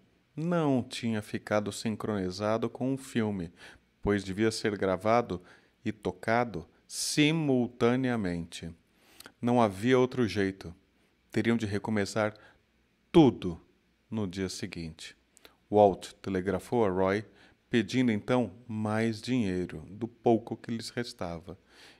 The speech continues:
E tudo foi repetido no dia seguinte. Só que nessa segunda sessão de gravação, por falta de dinheiro,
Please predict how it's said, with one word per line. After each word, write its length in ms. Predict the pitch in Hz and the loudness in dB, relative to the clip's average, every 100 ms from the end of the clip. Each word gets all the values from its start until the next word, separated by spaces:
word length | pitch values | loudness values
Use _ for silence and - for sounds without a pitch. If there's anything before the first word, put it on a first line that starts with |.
| - | -4
E 80 | |
tudo 420 | 110 - 156 175 147 | -4 0 2 4 2
foi 220 | - 143 | 2 2
repetido 640 | 127 - 135 - 120 117 | 2 2 -2 0 -2 -2
no 80 | 117 | -2
dia 120 | 120 | -2
seguinte. 640 | 120 131 110 95 85 - _ _ - - _ | -2 -6 -6 -8 -10 -18 _ _ -20 -20 _
Só 240 | - - | -6 -6
que 120 | 190 | -4
nessa 260 | 175 151 - | -2 -4 -4
segunda 360 | - 139 185 165 | -6 -4 -2 -2
sessão 240 | - 123 | -2 -2
de 80 | 113 | 0
gravação, 680 | 110 101 95 - 147 87 - _ _ _ _ _ - _ _ | 0 0 0 2 2 0 -8 _ _ _ _ _ -20 _ _
por 140 | 139 135 | -6 -4
falta 360 | - 92 95 | -2 -2 -2
de 60 | 90 | -8
dinheiro, 440 | 104 117 117 90 | -4 0 0 -2